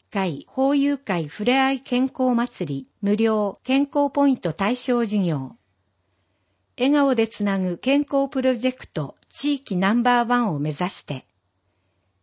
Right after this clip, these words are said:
脳トレによる脳の活性化や筋力、姿勢、バランスなどの体力測定を行い、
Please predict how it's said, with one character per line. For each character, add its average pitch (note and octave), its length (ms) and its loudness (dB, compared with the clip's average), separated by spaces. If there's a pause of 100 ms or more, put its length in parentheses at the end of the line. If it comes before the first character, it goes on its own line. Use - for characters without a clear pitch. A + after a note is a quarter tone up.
(140)
脳 B3 240 2
ト C#4 120 0
レ C4 140 2
に B3+ 160 4
よ A#3+ 140 2
る A3 280 2 (120)
脳 C4+ 240 4
の F3+ 120 2
活 - 240 -6
性 G#3 220 0
化 G3+ 160 -4
や F3 280 -2 (320)
筋 C4+ 240 4
力、 F3+ 460 -2 (280)
姿 - 280 -6
勢、 A3 440 0 (200)
バ G3+ 140 2
ラ B3+ 120 2
ン C#4 60 0
ス C4+ 140 -6
な C4+ 160 2
ど G#3+ 120 -2
の E3 140 -2
体 A#3 260 0
力 C4 200 -2
測 B3+ 280 -6
定 G3 200 2
を D#3 180 0
行 E3+ 140 -4
い、 D#3 320 -2